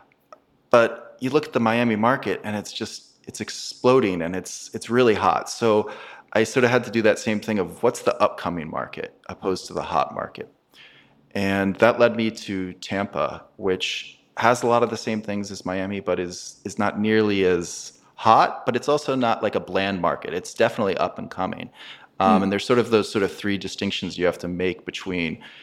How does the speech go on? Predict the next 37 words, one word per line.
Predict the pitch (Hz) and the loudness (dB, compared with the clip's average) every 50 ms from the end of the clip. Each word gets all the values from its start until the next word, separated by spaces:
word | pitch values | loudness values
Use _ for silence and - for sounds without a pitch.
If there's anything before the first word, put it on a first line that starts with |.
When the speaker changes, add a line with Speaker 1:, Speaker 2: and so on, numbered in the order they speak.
| - _ _ - | -20 _ _ -14
Speaker 1:
is | - - | -8 -8
this | 87 - - | -4 -2 -2
a | - | 4
hot | - 135 143 - 135 | 6 6 6 6 4
market, | 127 127 123 - 127 113 - - - _ - | 2 0 0 0 -2 -2 -2 -4 -12 _ -8
an | 101 | -6
up | 98 - - | -6 -6 -6
and | 104 - | -10 -8
coming | - 113 104 104 98 | -6 -4 -4 -4 -2
market, | 95 95 90 87 - 98 95 - - | -2 -2 -4 -4 -4 -8 -8 -8 -8
or | - 90 85 87 | -10 -8 -8 -8
a | 85 | -8
pretty | - _ _ - 95 90 | -10 _ _ -12 -10 -10
stagnant | - - - - 82 85 82 82 80 - - | -12 -10 -4 -2 0 0 0 -2 -8 -8 -8
market? | - - 64 - - - - - | -8 -8 -8 -8 -8 -10 -10 -8
And | - 92 92 | -10 -8 -6
I | 92 | -6
really, | 95 95 117 127 123 113 107 101 98 98 - - _ - | -4 -2 2 2 4 4 4 2 0 -2 -6 -12 _ -6
I | 95 | 0
really | 95 107 107 104 98 | 2 4 4 4 4
like | 95 92 92 - | 4 2 2 -2
to | - | -6
look | 87 78 - | -6 -6 -6
for | - - | -8 -8
the | 87 - - - | -8 -6 -4 -6
upcoming | 76 - - - 82 85 85 82 | -6 -6 -6 -6 -6 -6 -6 -10
markets. | - - - - - - - - - - - _ _ _ _ _ _ - - - - - _ _ | -12 -12 -14 -14 -16 -18 -18 -18 -20 -20 -20 _ _ _ _ _ _ -20 -18 -18 -18 -20 _ _
Speaker 2:
And | 294 294 302 | 4 4 6
when | 320 320 | 4 0
you | 330 330 269 | 0 0 0
look | 330 359 359 | -2 -2 -2
for | - - - 370 381 | -6 -10 -6 -6 -4
those | 370 330 285 269 254 240 233 214 - - - - _ - | 0 2 2 4 4 2 2 0 -4 -10 -14 -8 _ -2
up | 233 233 - 233 | -2 -2 -2 -4
and | 220 214 208 | -6 -6 -8
coming | - - - 214 202 202 196 196 196 185 180 | -6 -4 -4 -2 -2 -4 -4 -6 -6 -6 -2
markets, | 180 185 180 175 180 - 170 147 147 - - - - - - | 0 0 0 0 -2 -2 -2 -2 -2 -4 -8 -10 -10 -10 -12